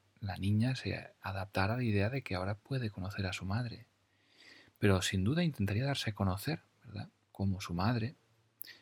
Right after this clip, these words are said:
como alguien que, pues, la quería un montón cuando la tuvo, eh, durante el embarazo, ¿no?,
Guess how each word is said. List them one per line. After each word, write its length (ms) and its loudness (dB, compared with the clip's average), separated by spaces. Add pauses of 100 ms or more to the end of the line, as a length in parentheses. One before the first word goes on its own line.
(140)
como 180 -4
alguien 260 2
que, 540 -4 (320)
pues, 160 -4
la 100 -2
quería 320 2
un 80 2
montón 840 0
cuando 260 -10
la 80 -4
tuvo, 500 0 (960)
eh, 300 -6
durante 320 -4
el 60 -2
embarazo, 520 8
¿no?, 180 0